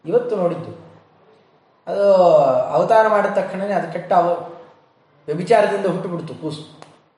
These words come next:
ಒಂದು ನೀಲಿ ಕಪ್ಪಾಗಿತ್ತಂತೆ ಬೇರೆ, ಬಾಯಿ ತೆಗೆದ್ರೆ ಕ್ರಾ ಕ್ರಾ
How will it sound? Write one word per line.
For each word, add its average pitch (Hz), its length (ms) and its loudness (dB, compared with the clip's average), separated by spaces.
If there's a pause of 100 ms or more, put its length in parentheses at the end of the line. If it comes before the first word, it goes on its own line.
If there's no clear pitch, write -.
(140)
ಒಂದು 131 360 -10 (380)
ನೀಲಿ 190 440 -6
ಕಪ್ಪಾಗಿತ್ತಂತೆ 185 840 -2
ಬೇರೆ, 139 420 -4 (580)
ಬಾಯಿ 226 220 4
ತೆಗೆದ್ರೆ 208 380 0
ಕ್ರಾ 180 1040 0
ಕ್ರಾ 208 200 4